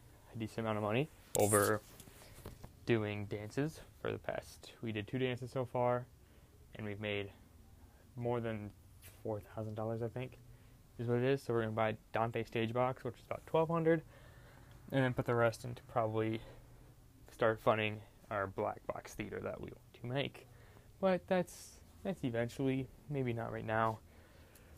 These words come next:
But it is a great fundraising thing. So, like, you have dance groups that are willing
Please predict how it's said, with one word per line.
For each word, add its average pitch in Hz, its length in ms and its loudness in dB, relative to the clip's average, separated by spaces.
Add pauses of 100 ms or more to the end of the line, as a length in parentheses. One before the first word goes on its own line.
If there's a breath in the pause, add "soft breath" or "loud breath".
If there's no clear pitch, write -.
(400 loud breath)
But 156 280 4 (100)
it 143 220 -2
is 165 140 2
a 143 60 2
great 127 240 2
fundraising 107 440 -6
thing. 120 200 -4
So, 131 200 -2
like, 127 200 0
you 156 100 0
have 135 280 0
dance 123 240 -2
groups - 240 -8
that 117 100 2
are 113 100 2
willing 117 440 -2